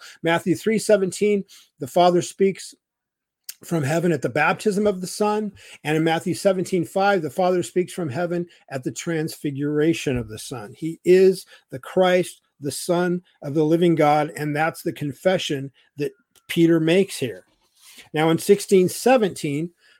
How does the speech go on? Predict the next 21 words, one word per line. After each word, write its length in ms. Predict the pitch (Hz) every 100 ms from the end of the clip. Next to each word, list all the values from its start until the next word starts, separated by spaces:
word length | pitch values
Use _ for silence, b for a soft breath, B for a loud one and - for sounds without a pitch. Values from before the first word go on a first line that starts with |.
| b -
Jesus 380 | 170 165 185
responds 520 | 202 - - 208 226 -
to 80 |
him, 220 | 143 160 160
and 80 |
Jesus 340 | 143 190 175 -
answered 340 | 190 196 180
him, 280 | 151 151 160 b b b
sa-, 380 | - - 208 226
and 140 | 160
tells 280 | 143 180 180
Peter, 260 | - 220 185
"Blessed 480 | 139 170 240 247 220
are 140 | 160
you, 220 | 139 147
Simon 400 | 131 160 143 135
Bar-Jonah, 560 | 131 135 120 135 131 147
for 260 | - 156 143
flesh 400 | - 196 226 - -
and 220 | 165 151
blood 580 | 139 208 269 180 139